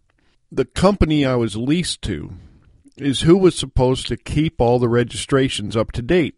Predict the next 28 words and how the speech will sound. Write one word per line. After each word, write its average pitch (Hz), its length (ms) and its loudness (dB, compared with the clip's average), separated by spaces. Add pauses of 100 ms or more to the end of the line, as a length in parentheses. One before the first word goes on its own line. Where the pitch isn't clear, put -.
(120)
That 131 200 -2
was 139 160 -2
part 135 300 4
of 123 80 0
their 123 160 4
job. 123 500 2 (400)
We 135 140 2
never 165 300 6
had 143 200 6
the 110 80 -2
same 139 380 2
trailer 156 420 2
very 113 300 2
long 135 380 4
because 107 500 0
we 107 140 0
would 101 180 -2
drop 120 380 2
them 135 240 4
and 101 200 -4
pick 131 220 0
up 123 160 0
a 110 60 0
loaded 127 360 4
one. 123 360 2 (260)
They 143 140 6
were 139 160 6
interchangeable. 165 960 0